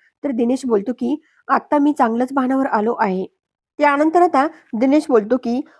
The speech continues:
"अगोदर तू स्वतः समजून घ्यायचं ना चूक कुणाची, लगेच माझ्यावर वर आवाज करून बोलायला लागलास." तर आता तेजस बोलतो की, "बरं चुकलं माझं."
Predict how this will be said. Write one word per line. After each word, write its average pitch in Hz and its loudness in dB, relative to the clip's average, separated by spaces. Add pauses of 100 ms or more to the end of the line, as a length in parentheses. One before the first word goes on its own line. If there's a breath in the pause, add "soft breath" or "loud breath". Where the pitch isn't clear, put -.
(100)
"अगोदर 294 4
तू 349 2
स्वतः 294 2
समजून 247 0
घ्यायचं 269 0
ना 285 0
चूक 277 -8
कुणाची, 220 -2 (260)
लगेच 247 0
माझ्यावर 269 2
वर 262 2 (320 soft breath)
आवाज 240 2
करून 277 -2
बोलायला 226 2
लागलास." 196 0
तर 254 0
आता - -2
तेजस 233 -4
बोलतो 220 -2
की, 254 -6
"बरं 226 0
चुकलं 262 -6
माझं." 175 -2